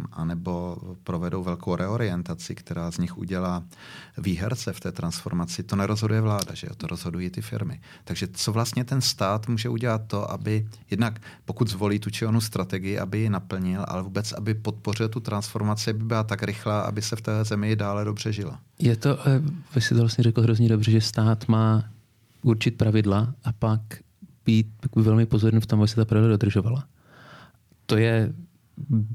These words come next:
Speaker 2: aspoň pro mě tedy bez debat. A já vlastně, teď se trošku vrátím zpátky, já hledám jakoby velký optimismus v tom, co se právě dělo, to možná zní trošku zvláštně, a co se dělo během covidu a potom během energetické krize, kdy se ukázalo, že vlastně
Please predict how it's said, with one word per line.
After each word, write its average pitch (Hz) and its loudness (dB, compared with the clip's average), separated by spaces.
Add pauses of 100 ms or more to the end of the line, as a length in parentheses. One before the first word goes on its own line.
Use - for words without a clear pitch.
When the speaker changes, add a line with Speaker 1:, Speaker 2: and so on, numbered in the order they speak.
(320)
Speaker 2:
aspoň - 2
pro 101 2
mě 101 6
tedy 113 2
bez 104 4
debat. 110 2 (420)
A 107 4 (140)
já 107 4
vlastně, 123 4
teď 110 2
se - -10
trošku 117 0
vrátím 113 4
zpátky, 110 0
já 117 4 (380)
hledám 117 4
jakoby 117 2
velký 110 2
optimismus 113 4
v - -4
tom, 107 2 (340)
co - 0
se 127 2
právě 117 4
dělo, 113 4
to 127 -2
možná 101 2
zní 107 4
trošku 101 0
zvláštně, 101 4
a - 6
co 110 2
se 113 2
dělo 113 6
během 117 6
covidu 107 4 (420)
a - -4
potom 107 4
během 107 8
energetické 110 4
krize, 104 2
kdy 98 -2
se - 0
ukázalo, 104 2
že 107 4
vlastně 110 4